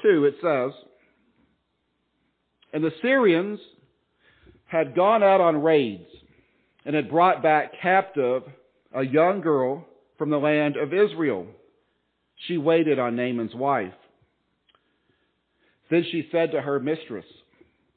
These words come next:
'If only my master were with the prophet who is in Samaria, for he would heal him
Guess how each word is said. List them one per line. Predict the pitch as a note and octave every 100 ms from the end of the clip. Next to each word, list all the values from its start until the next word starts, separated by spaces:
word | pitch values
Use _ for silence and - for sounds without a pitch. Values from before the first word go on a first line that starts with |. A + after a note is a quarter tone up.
| _ _ _ _ _ _ _ _ _
'If | C#3+ -
only | E3 A#3+ A#3 G3+
my | E3 D3+
master | D3 E3 F#3 - G3 G3+ G3+ - _ _ _ C#3
were | D#3
with | C#3 D#3
the | C3+
prophet | - D#3 D#3 - G#2+ - - _ _ _ _ _ _ _ _ _ _ _ _ _ _ _ _
who | D3 C#3+
is | C3
in | C3+ C3+
Samaria, | B2+ B2+ A#2+ F#2 D2+ - _ _ _ _ _ _ _ _ _
for | D3+ C#3
he | D#3+ G3
would | D#3+ B2
heal | - G3+ G3+
him | B2+ B2 A2 A2